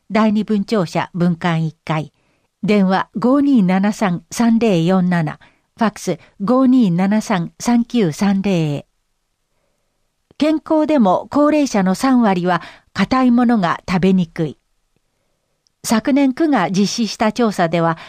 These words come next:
六十五歳以上で健康な方の三割、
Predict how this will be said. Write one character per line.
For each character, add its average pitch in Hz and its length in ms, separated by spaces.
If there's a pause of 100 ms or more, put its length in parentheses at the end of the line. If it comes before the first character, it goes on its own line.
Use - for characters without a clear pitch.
(200)
六 202 300
十 302 160
五 285 160
歳 285 320
以 262 60
上 226 220
で 190 260
健 254 280
康 262 160
な 247 140
方 247 260
の 226 180
三 269 260
割、 160 320